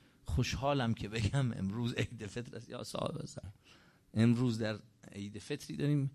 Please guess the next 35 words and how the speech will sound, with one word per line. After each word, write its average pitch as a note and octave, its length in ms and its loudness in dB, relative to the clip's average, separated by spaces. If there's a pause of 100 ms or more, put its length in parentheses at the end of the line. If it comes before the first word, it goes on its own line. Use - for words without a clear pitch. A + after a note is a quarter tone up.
(400)
ام، G#2 420 -10
حرف C3+ 400 0
می‌زنیم C3+ 360 -4
با B2 100 -12
هم B2+ 80 -12
دیگه. C3+ 120 -16
گفتم: E3+ 160 -14
«اینجوری D#3 240 -10
بگیم D3+ 380 -10
بلکه D#3+ 340 4
به C#3+ 140 2
این D#3+ 160 10
امید D#3 400 4 (380)
اجابت C#3 480 -4
بشه، - 240 -14
عید A#2 280 -4
فطری D3+ 400 -8
داریم D3+ 240 -6
حرف C#3 240 -10
می‌زنیم C#3 340 -6
که - 140 -4
حکومت G#2+ 540 -4
جهانی G2+ 640 -4 (380)
حضرت F#2+ 400 0
ولی F#2 340 0
از G2+ 200 0
همه G2 240 6
جا F#2+ 160 -8
رو F#2+ 80 -14
گرفته.» F#2 420 -18 (1000)
امیدمون F#3 500 -4
به F3 80 -2
این F#3+ 80 2
چیزاست. - 680 4 (680)
حالا G#3 320 -4